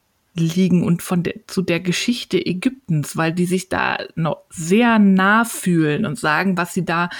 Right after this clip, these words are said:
in, an Bildern von dem Alltag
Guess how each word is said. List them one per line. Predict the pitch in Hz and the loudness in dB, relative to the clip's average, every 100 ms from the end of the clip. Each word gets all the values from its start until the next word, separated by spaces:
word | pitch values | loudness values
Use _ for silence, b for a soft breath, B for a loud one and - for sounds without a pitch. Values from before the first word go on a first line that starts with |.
| B B B _ _ _ | B B B _ _ _
in, | 185 175 170 220 | 0 2 2 0
an | 170 175 165 | 0 0 4
Bildern | 220 294 233 180 170 160 - | 4 4 4 2 0 -2 -4
von | 185 165 | -4 -2
dem | 160 - | -2 -2
Alltag | 156 262 269 196 160 160 - | -2 -2 -2 -2 0 -2 -6